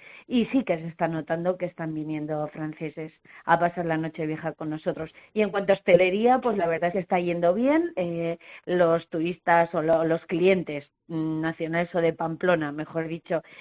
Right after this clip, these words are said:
están saliendo y, bueno, estamos trabajando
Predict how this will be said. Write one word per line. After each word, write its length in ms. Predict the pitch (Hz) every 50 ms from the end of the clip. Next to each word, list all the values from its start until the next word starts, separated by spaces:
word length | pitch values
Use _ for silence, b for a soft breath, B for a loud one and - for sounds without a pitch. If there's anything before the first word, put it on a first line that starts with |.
| B
están 360 | B 175 - - 185 185 175 -
saliendo 500 | 180 165 170 180 214 226 240 240 294 294
y, 60 | 240
bueno, 240 | 165 156 170 196 196
estamos 340 | 185 - 196 190 185 175
trabajando 580 | - 190 185 180 175 - 202 196 196 208 220 220